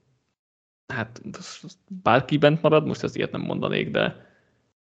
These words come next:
de le-, lehet, hogy, lehet, hogy valakit kinéztek, és akkor felmennek akár a Cardinals helyére egy per háromra, vagy a Seahawks helyére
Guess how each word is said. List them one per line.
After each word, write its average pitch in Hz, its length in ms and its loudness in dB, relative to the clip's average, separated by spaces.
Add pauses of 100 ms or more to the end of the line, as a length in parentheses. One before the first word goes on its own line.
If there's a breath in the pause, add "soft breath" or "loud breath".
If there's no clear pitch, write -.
(1160)
de 117 120 6
le-, 110 160 10
lehet, 113 280 8
hogy, 113 160 -4
lehet, 107 260 2
hogy 120 80 -2
valakit 117 300 0
kinéztek, 117 440 -4
és 120 100 -6
akkor - 180 -6
felmennek 113 500 0
akár 104 360 0
a 104 340 -2 (520)
Cardinals 110 480 0
helyére 113 240 2
egy 107 120 -2
per - 140 -2
háromra, 50 520 -2
vagy - 220 -2
a - 80 -2
Seahawks - 440 0
helyére - 540 2